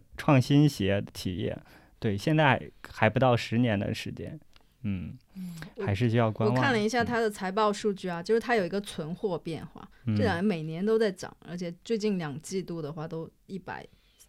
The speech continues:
Speaker 2: 涨一百六十
Speaker 1: 嗯。
Speaker 2: 多，一百五十多。就这种实体的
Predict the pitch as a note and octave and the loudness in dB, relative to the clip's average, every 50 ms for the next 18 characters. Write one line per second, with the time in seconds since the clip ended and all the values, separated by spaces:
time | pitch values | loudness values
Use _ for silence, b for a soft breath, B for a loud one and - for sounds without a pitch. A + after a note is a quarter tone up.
0 | _ - - - - - - F#3 F#3 - C3+ - - - _ _ _ _ _ _ | _ -10 -8 -8 -8 -10 -12 -12 -10 -10 -10 -12 -12 -14 _ _ _ _ _ _
1 | _ _ _ _ _ _ _ _ _ - - A#2 A2 G#2 G2+ G2+ G2+ A2 - F2 | _ _ _ _ _ _ _ _ _ -2 0 0 2 2 0 -4 -6 -8 -12 -14
2 | - - - - - - - - - - - - - - - - - - - - | -16 -18 -18 -16 -16 -16 -14 -14 -14 -16 -16 -14 -14 -14 -14 -14 -16 -20 -20 -20
3 | - - - - - - - _ _ _ _ _ _ - - - D#4 C#4 D#4+ D#4 | -20 -20 -20 -20 -20 -20 -20 _ _ _ _ _ _ -20 -14 -10 -8 -6 -4 -2
4 | B3+ G3 F#3+ F3+ - - - G#3 A#3+ - B3+ G3 D3+ D#3 E3 E3+ E3+ E3+ E3 | -2 -2 -2 -2 -2 -2 0 -2 -2 -2 -4 -6 -4 -4 -6 -6 -6 -6 -8